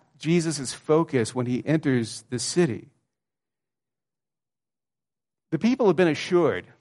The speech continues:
"Don't worry, more builders are coming, more to come and help to build the temple." More exiles would return from Babylon and strengthen the work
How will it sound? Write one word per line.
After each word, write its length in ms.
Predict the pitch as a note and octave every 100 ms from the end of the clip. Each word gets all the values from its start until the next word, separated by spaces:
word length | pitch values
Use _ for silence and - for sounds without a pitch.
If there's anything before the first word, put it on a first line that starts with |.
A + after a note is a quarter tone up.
| _ _ _ _ _ _ _ _
"Don't 200 | G3 G3+
worry, 240 | D#3 C#3+ D3
more 220 | D#3 F3
builders 380 | D3 C#3+ C3+ C3+
are 40 |
coming, 440 | C3 C3 B2 C3 C#3
more 300 | D#3+ F#3+ F#3+
to 160 | D#3+ C#3
come 340 | E3 D#3 C#3+
and 120 | A#2
help 460 | G2+ D#3 D#3 D#3 -
to 100 | C#3
build 560 | A#2 C#3+ C3 C3+ C3 C3 B2
the 140 | B2+
temple." 580 | - D3+ C#3 B2 G#2+ - _ _ _
More 300 | E3 F#3 F#3 -
exiles 800 | A3 F3+ F3 C3 G#2+ F#2 A#2
would 140 | D#3 C#3+
return 420 | E3 - G3+ G3
from 240 | - F3+
Babylon 720 | D#3+ D#3+ E3+ E3 C#3+ A#2+ A2+ A2+
and 160 | A#2+
strengthen 640 | - - E3+ F#3+ E3+ D3 B2+
the 100 | B2
work 720 | B2 D3 C3 F#2+ _ -